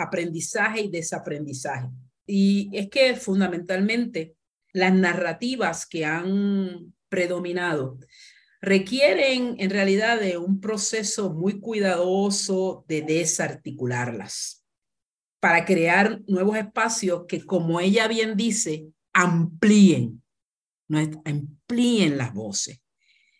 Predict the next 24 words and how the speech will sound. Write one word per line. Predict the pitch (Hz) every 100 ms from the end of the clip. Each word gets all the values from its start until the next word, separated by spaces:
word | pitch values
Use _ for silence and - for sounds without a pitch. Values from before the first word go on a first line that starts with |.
| _ _ _ _
Y | 269
yo | 302
te | 494
pregunto, | 240 240 226 185 147 139 127
<laughs> | 185 - - - 135 -
¿será | - 156 156 160
parte | 190 202 202 185 185
esto | 190 196 175
de, | 160 151 143 135
de | 135 135 127
esto | - 185
que | 170
llamamos | 160 156 160 170 165
el | 170
cimarronaje? | - 170 165 160 160 156 185 302 180 - _ - - -
El | - 131
ampliar | 143 147 - 165 180 185
esas | 196 185 170
voces. | - 247 - - _ _ - _ _
¿Qué | - 339 233
es | 190
esto | 190 175
del | 170
cimarronaje? | 160 151 147 139 143 127 104 98